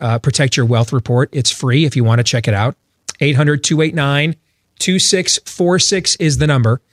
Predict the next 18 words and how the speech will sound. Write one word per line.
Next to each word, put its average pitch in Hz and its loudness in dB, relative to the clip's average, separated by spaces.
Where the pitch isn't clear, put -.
One 143 4
eight 190 2
hundred 165 0
two 175 0
eight 170 0
nine 123 2
two 170 2
six - -2
four 151 0
six. - -2
You 139 2
can 135 2
visit 147 0
them 151 0
online 143 2
at 123 -2
swiss - 0
america 127 2